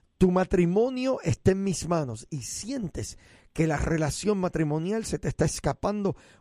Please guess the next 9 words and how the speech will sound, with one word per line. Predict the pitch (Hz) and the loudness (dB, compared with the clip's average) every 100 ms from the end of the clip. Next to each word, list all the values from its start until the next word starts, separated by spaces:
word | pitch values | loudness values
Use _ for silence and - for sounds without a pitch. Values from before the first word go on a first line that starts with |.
| - | -4
como | 147 139 | -2 0
el | 127 | 0
agua | 139 156 135 | -2 -2 -4
entre | 127 120 117 | -4 -4 -4
las | 107 | -4
manos. | 104 98 58 - - _ _ _ _ _ _ _ _ _ _ _ _ _ _ _ _ _ _ _ | -6 -8 -14 -20 -20 _ _ _ _ _ _ _ _ _ _ _ _ _ _ _ _ _ _ _
Quizás | 135 151 170 | 0 2 4
el | 175 | 2
Señor | 156 147 170 180 | 2 0 2 0